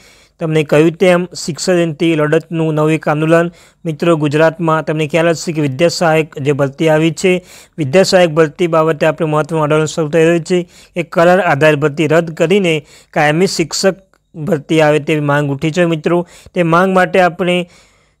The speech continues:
જે બધા, બધા જ પ્રયાસો કરી ચૂક્યા છે મિત્રો. આપણે છેવટે વડાપ્રધાન શ્રી નરેન્દ્રભાઈ મોદીને પણ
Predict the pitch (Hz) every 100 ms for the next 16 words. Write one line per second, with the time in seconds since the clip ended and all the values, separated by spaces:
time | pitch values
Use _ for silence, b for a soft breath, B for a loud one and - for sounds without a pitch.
0 | 160 156 165 175 170 151 190 190 156 170
1 | 190 - 170 170 170 143 160 165 165 175
2 | 185 175 175 165 175 180 175 B B -
3 | 160 151 165 - 175 175 165 175 156 170
4 | 185 180 160 160 151 170 156 165 _ _
5 | 143 147 151 156 151 151 160 175 170 170
6 | 170